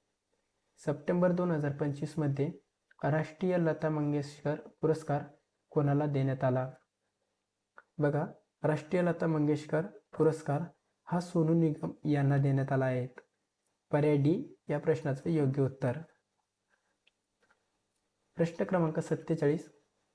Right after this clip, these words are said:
राष्ट्रीय कॅडेट कॉर्प्स म्हणजेच एनसीसी चे पस्तीसवे महासंचालक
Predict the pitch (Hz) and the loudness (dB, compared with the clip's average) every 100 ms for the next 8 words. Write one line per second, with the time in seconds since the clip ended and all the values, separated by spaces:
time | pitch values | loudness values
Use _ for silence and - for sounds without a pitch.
0 | _ - 147 147 - 190 185 160 151 165 | _ -4 -2 -2 -2 -2 0 0 2 0
1 | 165 - 151 147 - - _ _ 147 151 | -2 -2 0 0 -4 -20 _ _ -2 -2
2 | 143 170 160 - 175 156 190 - _ _ | -2 0 0 0 0 0 -2 -6 _ _
3 | _ _ _ _ - 185 185 165 - 190 | _ _ _ _ 2 2 2 -2 0 -4
4 | 175 180 170 160 151 160 139 143 147 | 0 2 2 2 0 -2 0 0 0